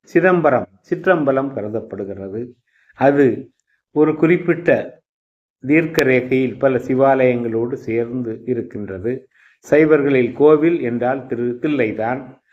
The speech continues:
அந்த தில்லை நடராஜருடைய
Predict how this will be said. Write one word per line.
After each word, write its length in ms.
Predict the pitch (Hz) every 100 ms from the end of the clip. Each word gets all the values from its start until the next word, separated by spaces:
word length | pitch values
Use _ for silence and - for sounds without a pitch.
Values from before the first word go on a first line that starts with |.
| _ _
அந்த 360 | 143 165 160 135
தில்லை 680 | - 170 175 135 - - - _ _ _ _ _ _ _ 160
நடராஜருடைய 1200 | 151 165 190 185 175 160 147 135 123 117 -